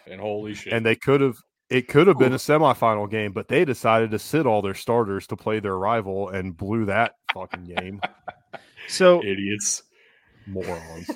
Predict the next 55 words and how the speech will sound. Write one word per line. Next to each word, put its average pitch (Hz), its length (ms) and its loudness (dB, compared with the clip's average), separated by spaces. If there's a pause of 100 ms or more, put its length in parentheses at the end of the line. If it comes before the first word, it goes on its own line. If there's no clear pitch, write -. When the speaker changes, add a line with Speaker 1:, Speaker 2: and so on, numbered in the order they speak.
(140)
Speaker 1:
<laughs> - 200 -4
Now 208 200 0
Speaker 3:
So - 20 4
Speaker 1:
you 170 60 6
Speaker 3:
I - 100 6
Speaker 1:
have 170 80 2
to 135 60 -10
play 147 320 0
Montana 120 680 0
at 120 180 -6
Montana. 117 680 -8 (720)
<laughs> - 500 -6
Speaker 2:
In 127 180 4
December. 104 800 2
Speaker 1:
Get - 260 2
fucked. 135 440 -2 (420)
Speaker 3:
I, 165 200 4 (400)
I 165 140 4
do 190 160 2
Speaker 1:
<laughs> - 0 -
Speaker 3:
wanna 202 160 4
loop 156 260 0
back 127 280 -2
real 143 160 2
quick 156 360 0
to, 131 280 -4
uh, 110 260 0 (280)
Delaware 127 380 0
moving 127 260 -2
up 117 180 -2
and 113 260 -8 (180)
loop 135 220 0
it 131 140 0
back 120 220 0
to 127 100 -6
our 110 100 -2
conversation 117 580 -6
earlier, 113 260 -4
Doug, 113 220 -4
about 107 240 -6
the, 117 240 -4
the 131 140 -2
winds 135 380 -4
of 131 120 -4
change 120 300 -8
in 107 60 -20
the 113 120 -10
N 113 80 -12
C 120 120 -14
double 113 220 -8
A 110 80 -4
and 107 100 -8
the 107 60 -10
possibility 113 680 -6
of, 101 220 -10